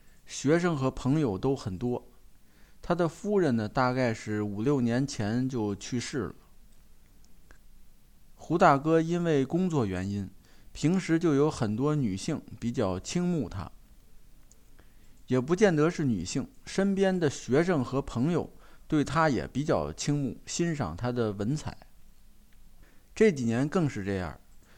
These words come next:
女学员比以前多了不少。当然，这个不是贬义，每个人都有追求幸福的权利。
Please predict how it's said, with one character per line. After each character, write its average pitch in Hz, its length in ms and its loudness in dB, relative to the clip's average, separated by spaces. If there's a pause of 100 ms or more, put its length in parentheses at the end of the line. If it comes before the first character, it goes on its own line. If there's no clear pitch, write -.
(180)
女 139 240 4
学 175 220 2
员 165 260 2
比 139 180 -6
以 127 80 -6
前 113 280 -2
多 131 180 -2
了 123 80 0
不 110 140 -4
少。 - 260 -10 (880)
当 170 180 4
然， 190 160 4
这 190 240 4
个 110 80 -2
不 131 200 -4
是 139 240 -2
贬 104 300 -4
义， 117 220 -6 (840)
每 127 180 2
个 151 80 0
人 175 220 2
都 190 180 4
有 135 160 4
追 165 220 0
求 147 200 -4
幸 151 240 -4
福 - 160 -8
的 127 140 -6
权 101 260 -4
利。 131 200 -4